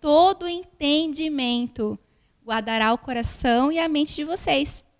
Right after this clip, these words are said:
E aí, no verso oito, ele ainda fala: Por isso, pensem naquilo que é correto, pensem naquilo que é de boa fama,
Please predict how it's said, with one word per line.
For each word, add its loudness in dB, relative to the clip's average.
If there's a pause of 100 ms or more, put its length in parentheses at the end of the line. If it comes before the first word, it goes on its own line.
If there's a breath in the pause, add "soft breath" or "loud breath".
(160)
E -6
aí, 2
no -2
verso 2
oito, 4
ele 0
ainda 2
fala: 4 (1040 loud breath)
Por 0
isso, 2
pensem 0
naquilo 0
que -2
é 0
correto, -2 (300)
pensem 0
naquilo -6
que -4
é 4
de 0
boa 0
fama, 0